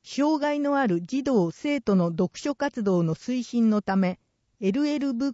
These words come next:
クの導入を進めるべき。教育長、効果的な活用法を検討する。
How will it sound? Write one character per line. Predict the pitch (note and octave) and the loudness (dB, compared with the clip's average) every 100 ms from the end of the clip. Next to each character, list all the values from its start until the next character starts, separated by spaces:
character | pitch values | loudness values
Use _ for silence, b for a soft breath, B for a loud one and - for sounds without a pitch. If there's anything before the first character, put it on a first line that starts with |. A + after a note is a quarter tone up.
| - | -2
ク | G#3 | 0
の | F3 E3 | 2 2
導 | G3+ A#3+ | 4 6
入 | A#3+ A#3 A3+ | 6 4 4
を | G#3 | 2
進 | - - A3+ | -2 -2 2
め | A3+ | 4
る | G#3 | 2
べ | F3+ F3+ | -2 -4
き。 | - - _ _ _ _ _ _ _ _ _ _ _ | -10 -20 _ _ _ _ _ _ _ _ _ _ _
教 | C#4 C#4 | -2 0
育 | C4+ - | -2 -6
長、 | - G3 E3 D#3 - _ _ _ _ _ | -4 -2 0 -2 -6 _ _ _ _ _
効 | - D4+ | 0 0
果 | D4 D4+ | 0 -2
的 | D4 C4+ | -2 -2
な | C4+ | -2
活 | - A#3 - | -2 -4 -4
用 | C4+ C4+ C4 | -4 -2 -2
法 | B3+ B3 A#3+ | -2 0 0
を | A#3+ | -2
検 | A#3 A#3 - | 2 2 4
討 | A3 G#3 | 2 2
す | - F3+ | -2 -4
る。 | F3+ | -4